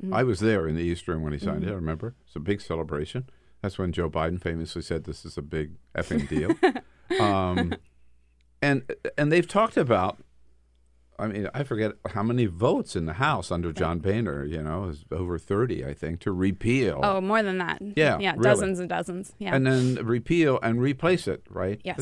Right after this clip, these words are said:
Speaker 2: So they've been talking about replacing for the last ten years.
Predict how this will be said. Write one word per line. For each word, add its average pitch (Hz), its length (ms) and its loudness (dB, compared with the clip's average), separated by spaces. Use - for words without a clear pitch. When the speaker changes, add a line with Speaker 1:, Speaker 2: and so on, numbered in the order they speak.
Speaker 2:
So 175 120 0
they've 170 80 -4
been 165 140 0
talking 202 360 0
about 120 300 2
replacing 113 720 0
for 127 140 2
the 127 140 2
last 135 360 0
ten 143 260 0
years. 202 520 -4